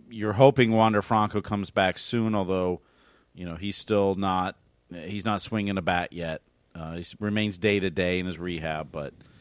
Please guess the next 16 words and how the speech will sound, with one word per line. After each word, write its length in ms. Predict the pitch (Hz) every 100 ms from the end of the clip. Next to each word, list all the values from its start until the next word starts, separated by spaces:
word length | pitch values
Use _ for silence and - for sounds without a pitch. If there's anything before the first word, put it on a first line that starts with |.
| _ _ -
you 100 | 85
know, 120 | 82
maybe 420 | 98 113 113 110
in, 160 | 107 107
maybe, 380 | 95 98 101 104 -
you 160 | 98
know, 140 | 76 80
maybe 300 | 95 107 107
by 140 | 101
September 420 | 104 - 117 101 98
one 240 | 95 98
you 100 | 98
can 100 | 98
get 140 | 101
him 140 | 95 98
back. 320 | 98 107